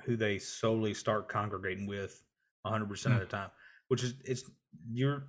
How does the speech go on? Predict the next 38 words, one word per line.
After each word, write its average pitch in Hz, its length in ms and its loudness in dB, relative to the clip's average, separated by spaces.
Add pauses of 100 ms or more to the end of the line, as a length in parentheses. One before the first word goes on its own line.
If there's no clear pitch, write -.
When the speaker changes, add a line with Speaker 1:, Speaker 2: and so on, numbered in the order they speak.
Speaker 1:
I 127 60 0
mean, 120 200 6
that's, 123 460 6 (120)
it's, 117 300 -2 (120)
that's 127 160 2
gonna 165 180 6
happen, 139 560 2 (200)
you 113 100 -2
know. 95 240 -4 (640)
Um, 123 160 8
Speaker 2:
Yeah. 123 340 10 (360)
Yeah. 95 220 -8
Speaker 1:
you're, 110 320 2
you're 110 180 0
gonna 110 220 0
start, 107 560 4 (360)
um, 95 460 -4 (400)
you 107 140 -4
know, 92 280 -4 (640)
making 135 420 6
friends 101 380 -4
in 95 60 -8
the 98 60 -6
church 98 360 -2
and, 101 160 -4 (120)
and 107 140 -2
meet 107 180 0
new 104 160 0
people 104 320 -2
and 98 100 -4
everything 101 240 -4
else. 123 180 2
It's 101 140 -12
just - 220 -10 (600)
how 101 120 0
it 87 100 -8
goes. 107 380 0 (680)
Um, 95 460 -2